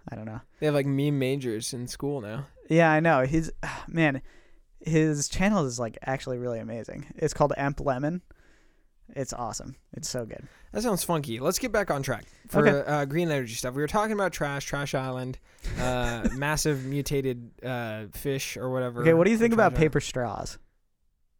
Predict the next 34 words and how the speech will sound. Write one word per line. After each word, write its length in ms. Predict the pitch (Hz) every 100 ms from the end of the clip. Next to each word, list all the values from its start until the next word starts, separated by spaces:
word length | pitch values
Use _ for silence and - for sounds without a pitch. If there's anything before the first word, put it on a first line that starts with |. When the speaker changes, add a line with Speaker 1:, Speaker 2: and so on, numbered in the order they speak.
| _ _ _
Speaker 2:
I 80 | -
hate 360 | 139 131 151 127
paper 240 | - 107
Speaker 1:
I 20 | -
Speaker 2:
straws. 280 | - 135 139
Speaker 1:
hate 260 | 135 143
them 180 | - 139
too. 320 | - 120 107 117 _
I 160 | 147 127
absolutely 600 | 131 127 135 131 117 120
hate 220 | 117 -
them. 100 | 170
Speaker 2:
I 60 |
know 240 | 180 196 247
they're 160 | 254
good 280 | 190 147 139
for 60 | 135
the 100 | 131
environment. 420 | 123 123 123 120
There's 260 | 160 180 165
something 720 | 165 147 135 113 110 135 139 - -
sickly 760 | - - - 170 - 165 143
twisted. 640 | 135 - 135 - 117 104 - _ _ _ _
You 120 | - 208
know 120 | 311
what 120 | 277
I've 140 | 165
had 260 | 139 151 170
that 100 | 147
is 100 | 117
awesome? 400 | 107 131 - 214 - - _ _
Speaker 1:
What? 260 | - 127 - _ -
Speaker 2:
Noodle 400 | 117 139 123 98
straws. 600 | - 101 92 - - -